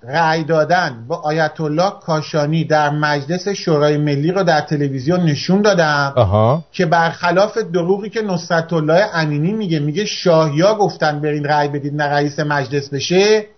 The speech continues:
Speaker 1: در خود مجلس شورای ملی کتابخانه‌اش سند رأیگیری وجود دارد که جبهه ملی نمایندگانش رأی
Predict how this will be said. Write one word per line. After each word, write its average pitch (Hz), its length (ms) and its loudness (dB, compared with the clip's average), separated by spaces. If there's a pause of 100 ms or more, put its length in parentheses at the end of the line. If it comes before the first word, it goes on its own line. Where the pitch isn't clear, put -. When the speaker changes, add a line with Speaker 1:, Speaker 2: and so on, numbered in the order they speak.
(1300)
Speaker 1:
در 185 240 4
خود 214 400 0
مجلس 196 440 -2
شورای 180 380 -2
ملی 170 260 -4
کتابخانه‌اش 143 800 -2
سند 170 540 0
رأیگیری 139 640 0
وجود 127 460 -2
دارد 165 640 2 (1000)
که 220 180 -4
جبهه 220 640 0
ملی 247 360 -2
نمایندگانش 233 1000 2
رأی 208 260 0